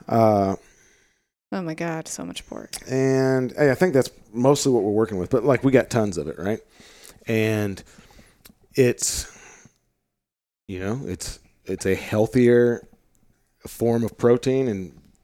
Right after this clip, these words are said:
Speaker 1: you know.
Speaker 2: I would argue, too, it just, it, it's, uh, makes me feel better.
Speaker 1: Yeah.
Speaker 2: Their lives were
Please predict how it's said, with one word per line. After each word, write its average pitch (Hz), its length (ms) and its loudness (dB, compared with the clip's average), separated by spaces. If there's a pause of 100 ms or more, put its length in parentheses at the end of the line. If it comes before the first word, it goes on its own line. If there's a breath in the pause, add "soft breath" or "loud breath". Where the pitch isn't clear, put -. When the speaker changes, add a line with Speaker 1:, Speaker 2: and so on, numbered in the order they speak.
(140)
Speaker 1:
you 104 60 -8
know. 98 240 -2
Speaker 2:
I 294 100 0
would 381 140 -2
argue, 220 300 -2
too, 277 220 -4
it 185 100 0
just, - 220 -4
it, - 300 -4
it's, - 480 -6
uh, 190 200 0
makes 190 280 -8
me 190 120 -10
feel 277 340 -6
better. - 480 -8
Speaker 1:
Yeah. 135 320 4 (100)
Speaker 2:
Their 208 140 0
lives 247 500 -4
were - 180 -10